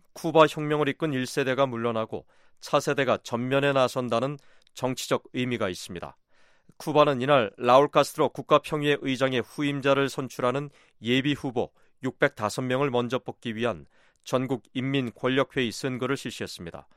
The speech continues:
예비 후보들은 다음 달 십구 일 국가평의회 의원 서른한 명과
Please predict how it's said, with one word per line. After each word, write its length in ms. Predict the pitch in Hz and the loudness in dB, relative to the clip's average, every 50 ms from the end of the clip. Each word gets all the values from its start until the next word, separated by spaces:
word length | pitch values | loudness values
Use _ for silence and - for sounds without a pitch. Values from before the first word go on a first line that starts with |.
| _ _ _ _ _ _ _ _ _ _ - 120 | _ _ _ _ _ _ _ _ _ _ -2 2
예비 240 | 123 143 147 151 151 | 4 4 6 4 2
후보들은 440 | - 156 139 143 147 139 151 170 | 2 0 0 2 2 2 2 0
다음 220 | 156 139 143 143 139 | 2 4 2 4 4
달 120 | 151 143 | 2 0
십구 280 | - - - - 139 120 | 0 -2 -6 -4 -2 -2
일 100 | 92 90 | -2 -4
국가평의회 580 | - 135 - - 147 139 - 151 139 135 135 | -8 -4 0 2 2 2 2 -2 -2 0 0
의원 360 | 131 131 127 127 120 123 104 92 | 0 0 0 -2 -2 -4 -4 -4
서른한 520 | - - 139 139 143 139 123 - 143 135 | -4 -2 -2 0 -2 -2 -6 -8 -8 -6
명과 380 | 127 123 120 117 107 110 87 | -4 -4 -4 -4 -6 -6 -8